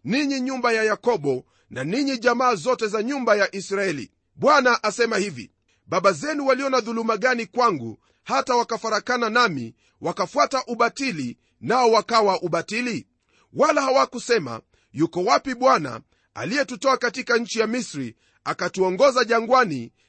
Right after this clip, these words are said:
katika nchi ya ukame na mashimo, katika nchi ya kiu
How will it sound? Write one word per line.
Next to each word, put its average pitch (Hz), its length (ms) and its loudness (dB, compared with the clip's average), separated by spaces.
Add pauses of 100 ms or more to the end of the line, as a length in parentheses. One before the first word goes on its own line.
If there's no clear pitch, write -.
katika 254 420 -2
nchi 247 240 -4
ya 233 140 4
ukame 233 440 0
na 214 100 -2
mashimo, 185 560 -4 (280)
katika 254 400 -2
nchi 247 220 -4
ya 226 100 0
kiu 156 460 -4